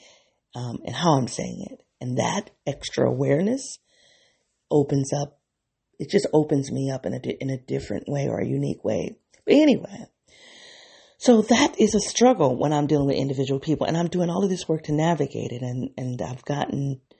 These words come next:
past a, what I think is a really, uh, a really important hump in my life about friendships, because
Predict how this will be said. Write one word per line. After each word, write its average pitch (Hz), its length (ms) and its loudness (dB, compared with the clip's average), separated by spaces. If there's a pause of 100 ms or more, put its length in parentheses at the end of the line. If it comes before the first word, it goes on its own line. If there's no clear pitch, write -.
(380)
past 147 340 -2
a, 139 140 -4 (120)
what 143 180 2
I 139 80 4
think 135 260 -2
is 127 100 -4
a 123 160 -4
really, 135 600 -2 (500)
uh, 123 220 -8 (340)
a - 100 -2
really 165 300 4
important 139 520 -2 (140)
hump - 360 -10
in 131 120 -4
my 123 220 -4
life 127 580 -2
about 127 440 -4
friendships, - 580 -12 (460)
because 131 360 -6